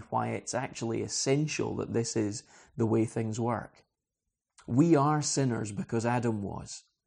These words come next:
It affects us all, just as children inherit traits from their parents, so we inherit this from our first parents. And even though we might live mostly upright and honourable lives,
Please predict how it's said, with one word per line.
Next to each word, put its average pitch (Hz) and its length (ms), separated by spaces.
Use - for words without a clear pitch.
It 123 160
affects 131 480
us 127 300
all, 110 380
just 117 340
as 113 420
children 123 600
inherit 117 800
traits - 320
from 110 200
their 110 120
parents, 117 500
so 131 340
we 123 320
inherit 123 840
this 120 380
from - 280
our 120 220
first - 400
parents. 101 460
And 131 120
even 165 200
though 156 100
we 139 140
might 135 240
live 117 200
mostly 127 600
upright 123 420
and 92 180
honourable 127 600
lives, 123 440